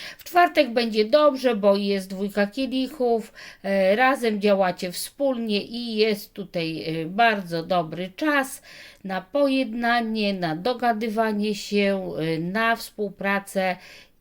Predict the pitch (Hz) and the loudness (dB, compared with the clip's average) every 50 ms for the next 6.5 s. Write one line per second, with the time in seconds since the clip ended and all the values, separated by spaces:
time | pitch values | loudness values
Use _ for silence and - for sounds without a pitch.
0 | - 277 285 277 262 233 214 202 170 139 120 107 - - - - - _ _ - | -10 -8 -6 0 0 2 2 2 0 -2 -4 -8 -12 -14 -18 -20 -20 _ _ -20
1 | - - - - - _ _ _ - 311 311 311 302 - 302 269 269 - 254 202 | -20 -20 -20 -20 -20 _ _ _ -8 -4 -4 -4 -2 -2 -4 -4 -4 -6 -10 -10
2 | - - - - 330 330 311 311 - - 285 240 233 226 247 240 240 226 202 214 | -10 -12 -8 -4 -2 -2 -2 -2 0 -2 -2 -2 0 -4 -2 -2 -2 -2 0 0
3 | 220 220 214 214 202 208 - _ - 294 285 277 269 269 262 240 220 214 - 247 | 2 2 2 2 0 -2 -8 _ -4 -2 -2 -2 -2 0 0 0 0 0 -2 -2
4 | 277 285 262 247 240 247 240 226 202 208 202 208 220 220 220 214 202 175 185 202 | -2 -2 -2 -2 -2 -2 -2 -2 -2 -2 0 0 0 0 0 -2 -4 -2 0 2
5 | 202 202 185 180 180 175 151 - - 170 170 170 165 160 160 160 160 165 175 185 | 4 4 4 4 4 2 2 0 -2 -4 -4 -2 -2 -4 -4 -4 -6 -8 -8 -4
6 | 196 240 254 269 240 226 285 285 277 | 0 2 2 2 2 2 0 0 0